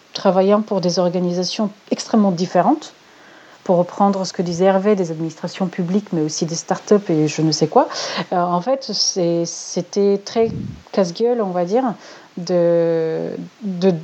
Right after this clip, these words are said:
tenter de faire des choses précises, des propositions précises, parce que, en fait, les gens se reconnaîtront pas nécessairement là-dedans.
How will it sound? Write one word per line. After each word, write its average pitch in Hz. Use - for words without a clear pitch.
tenter 226
de 208
faire 202
des 190
choses -
précises, 254
des 160
propositions 180
précises, 277
parce -
que, -
en 254
fait, -
les 180
gens 196
se 214
reconnaîtront 180
pas 220
nécessairement 196
là-dedans. 190